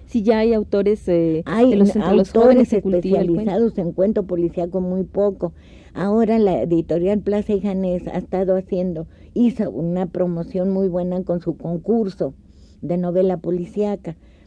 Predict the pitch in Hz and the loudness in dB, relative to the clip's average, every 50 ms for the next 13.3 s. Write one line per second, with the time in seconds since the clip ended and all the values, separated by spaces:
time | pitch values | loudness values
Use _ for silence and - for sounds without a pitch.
0 | - _ _ - - - - - 185 196 196 202 196 190 208 214 208 208 208 202 | -20 _ _ -20 -20 -20 -12 -6 -2 2 4 4 4 4 2 2 2 2 2 2
1 | 202 214 240 254 240 - 226 202 208 190 175 185 190 190 190 190 - - - 170 | 4 4 4 4 2 2 0 -2 -2 -2 -2 -2 -2 -2 -2 -6 -8 -8 -8 -6
2 | 175 170 170 - 202 185 196 185 - 165 165 175 160 165 170 180 185 180 175 - | -6 -6 -6 -6 -4 -4 -4 -6 -8 -8 -8 -8 -6 -4 -2 -2 -2 -2 -4 -6
3 | - - 165 - 170 - - 180 180 175 165 170 180 185 175 170 170 175 190 196 | -10 -10 -8 -6 -6 -4 -2 0 2 2 2 2 0 0 0 -2 -2 0 2 2
4 | 208 214 - - 165 - - - - - _ - - 190 185 - 226 180 180 208 | 2 0 -2 -4 -6 -8 -10 -16 -20 -20 _ -4 -2 -2 0 0 -2 0 0 0
5 | 196 196 190 196 196 185 190 180 170 185 185 - 196 175 - - 170 170 175 175 | 0 2 0 -2 -2 -2 -2 -2 -2 -4 -4 -4 -4 -6 -6 -4 -4 -2 -2 -2
6 | - 175 165 165 - - - 123 - - - - - - 147 120 - - 151 147 | -2 -4 -6 -6 -8 -10 -12 -14 -16 -18 -20 -12 -6 -6 -6 -6 -6 -8 -8 -6
7 | 127 107 120 - - - - - - - - - - - - - - - - - | -6 -6 -6 -8 -12 -20 -20 -20 -20 -20 -20 -20 -20 -20 -20 -20 -20 -8 -4 0
8 | 208 208 214 202 208 208 220 226 202 202 220 208 - 220 196 175 196 190 190 170 | 2 2 2 2 2 2 2 2 2 0 -2 -2 -2 -2 -2 -2 -2 -4 -2 -2
9 | - 190 185 175 196 196 196 196 190 - 196 170 - - 196 208 208 208 202 185 | 0 0 0 0 0 -2 0 -2 0 0 0 0 0 0 0 0 0 0 -2 0
10 | 208 202 196 196 202 202 190 175 175 165 165 147 151 165 170 170 175 175 202 202 | 0 0 0 0 0 0 -2 -2 -2 -2 -4 -4 -2 0 0 0 0 0 0 -2
11 | 196 196 196 196 190 - 175 180 196 185 185 180 165 - 185 202 190 190 185 196 | -2 -2 -2 -2 -4 -4 -4 -4 -2 -2 -2 -2 0 0 0 0 0 0 -2 -2
12 | 185 180 170 165 160 151 165 175 175 175 175 170 - 180 185 175 180 185 190 196 | -2 -2 -4 -4 -4 -4 -2 -2 -2 -2 -2 -4 -6 -6 -4 -2 0 2 2 2
13 | 202 208 202 202 190 185 | 2 0 0 -2 -2 -4